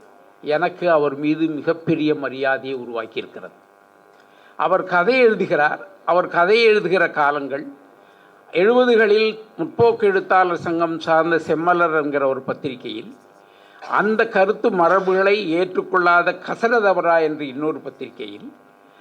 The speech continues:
அவரே நடத்திய இந்த பிரச்சனை உதயம் என்ற பத்திரிகைகளில்,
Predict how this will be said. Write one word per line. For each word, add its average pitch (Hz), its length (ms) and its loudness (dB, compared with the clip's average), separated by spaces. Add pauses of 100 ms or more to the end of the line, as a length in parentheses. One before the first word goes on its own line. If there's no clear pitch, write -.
(240)
அவரே 226 480 4
நடத்திய 185 840 2
இந்த 156 580 -2 (720)
பிரச்சனை 208 580 0
உதயம் 180 720 2
என்ற 156 280 0
பத்திரிகைகளில், 143 920 -6